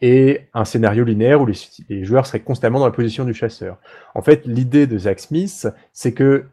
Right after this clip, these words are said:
à chaque scène, on distille un certain nombre d'indices qui permettent ou non de se retrouver dans une situation de force sur la scène qui suit. Alors, il a, il a un exemple de scénario, euh, donc un scénario en trois, euh,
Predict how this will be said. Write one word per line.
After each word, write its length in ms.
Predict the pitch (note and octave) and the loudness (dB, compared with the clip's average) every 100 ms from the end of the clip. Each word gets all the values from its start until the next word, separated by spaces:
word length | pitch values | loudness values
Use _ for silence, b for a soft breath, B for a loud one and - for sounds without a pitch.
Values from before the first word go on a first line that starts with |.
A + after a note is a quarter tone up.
| - | -8
à 100 | - | -2
chaque 220 | - A2 | -2 -2
scène, 500 | - C#3+ F3 F3+ A2+ | 0 2 2 0 -4
on 100 | A#2+ | -4
distille 380 | G#2+ A2+ - D#3 | -4 -6 -6 -4
un 60 | A#2 | -2
certain 220 | B2 A#2+ | -2 -2
nombre 160 | A#2 | -2
d'indices 600 | G#2+ G#2 G#2+ C#3 G#3 - A2+ - | 0 -2 -2 -6 -10 -6 -8 -6
qui 120 | - | -10
permettent 520 | A2+ A#2+ A#2 C3 C3 _ | 0 0 2 -2 -4 _
ou 120 | - D3+ | -2 0
non 320 | D3 F3 A3+ B B B | 2 0 -2 B B B
de 100 | B2 | -4
se 100 | A2+ | -4
retrouver 380 | - - A#2+ C#3+ | -4 -4 -2 0
dans 100 | D3+ | 0
une 140 | A2 | -2
situation 460 | A2 - A#2 A2+ G#2 | -8 2 2 2 -4
de 60 | F#2 | -4
force 440 | - D#3 - - - | 0 0 -2 -12 -8
sur 180 | - | -2
la 80 | G#2 | -2
scène 220 | - G#2+ | -2 -6
qui 120 | G2 G2+ | -6 -14
suit. 420 | - A#2+ F3 A3 B B B - | -14 -8 -6 -8 B B B -8
Alors, 200 | F#2 F#2+ | -6 0
il 100 | G#2+ | 4
a, 500 | G#2+ G2 F2+ F#2 - | 4 4 0 -6 -10
il 160 | A2+ F#2 | -12 -10
a 60 | |
un 160 | F2+ F#2 | -8 -4
exemple 340 | G#2+ G#2+ A#2 | -2 0 0
de 60 | G#2 | 0
scénario, 720 | F2+ F#2+ F2+ F2 G#2 C#3 D#3+ | -6 -10 -10 -6 -4 0 0
euh, 200 | C3 G2 | 0 -2
donc 200 | F#2 F#2+ - | -6 -10 -12
un 60 | F#2 | -14
scénario 500 | - G2 F#2 A2 G#2+ | -10 -8 -4 -2 -2
en 100 | F2 | -8
trois, 560 | - G2+ B2 A#2+ G#2+ | -12 -2 0 2 -2
euh, 400 | F2 F2 E2+ F2+ | -6 -12 -16 -16